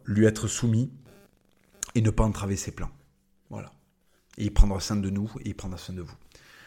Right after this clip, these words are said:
Voilà les amis, désolé pour, euh, la brutalité de ce sermon qui va vous sembler inattendu, euh, après que pendant cinq ans je vous ai envoyé à la croisade, mais je me trompais.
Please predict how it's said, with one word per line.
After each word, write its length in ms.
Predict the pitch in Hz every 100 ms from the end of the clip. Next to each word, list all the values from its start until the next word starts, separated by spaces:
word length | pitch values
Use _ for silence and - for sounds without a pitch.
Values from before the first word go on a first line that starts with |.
| - - - -
Voilà 280 | 107 139 143
les 160 | 139 131
amis, 320 | 123 120 -
désolé 520 | 123 120 120 127 127
pour, 340 | 131 - 98 104
euh, 400 | 104 101 101 110
la 180 | 107 110
brutalité 600 | 104 127 135 123 113 -
de 40 |
ce 120 | -
sermon 540 | 110 - 107 110 107 131 - - - - _ -
qui 140 | 104
va 80 | 95
vous 120 | 110
sembler 320 | 120 110 117
inattendu, 600 | 120 117 127 113 107 110
euh, 260 | 120 107 104
après 260 | 104 - 113
que 100 | -
pendant 340 | 110 101 101
cinq 320 | 95 117 104
ans 120 | 120 110
je 40 |
vous 160 | 98 98
ai 40 |
envoyé 300 | 101 107 107
à 20 |
la 80 | 101
croisade, 460 | - 107 101 107 120
mais 100 | 120
je 120 | 104
me 100 | 113
trompais. 360 | 107 110 98